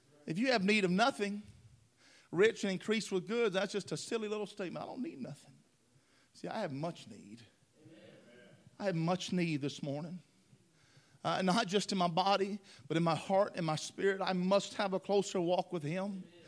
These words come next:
I must get closer. I must draw nearer. I must surrender more and give Him all that I am. I must have more of Him.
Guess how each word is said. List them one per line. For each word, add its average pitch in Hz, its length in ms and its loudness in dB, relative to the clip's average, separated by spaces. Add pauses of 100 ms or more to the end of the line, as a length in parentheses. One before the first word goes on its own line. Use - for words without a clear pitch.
(260)
I 175 80 -2
must 190 480 4
get 202 200 0
closer. 208 480 2
I 180 80 6
must 185 380 2
draw 196 240 4
nearer. 196 540 2 (240)
I 185 120 2
must 214 400 6
surrender 202 480 6
more 208 420 8 (220)
and 196 200 2
give 208 140 6
Him 196 140 4
all 208 260 10
that 202 140 4
I 190 140 4
am. 208 220 4
I 190 100 8
must 202 560 8
have 214 200 8
more 202 340 8
of 165 80 2
Him. 180 360 4